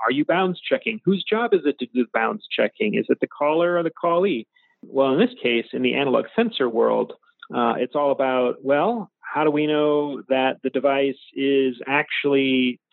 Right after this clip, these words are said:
sending out, uh, actual data of the sensed environment versus some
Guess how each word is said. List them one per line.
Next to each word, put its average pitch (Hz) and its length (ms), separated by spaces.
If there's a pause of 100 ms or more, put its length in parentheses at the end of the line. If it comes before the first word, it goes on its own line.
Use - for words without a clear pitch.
sending 139 360
out, 131 320 (400)
uh, 117 100 (140)
actual 123 760 (140)
data 127 240
of 117 100
the 110 140
sensed 127 260
environment 127 580
versus 131 560
some 139 460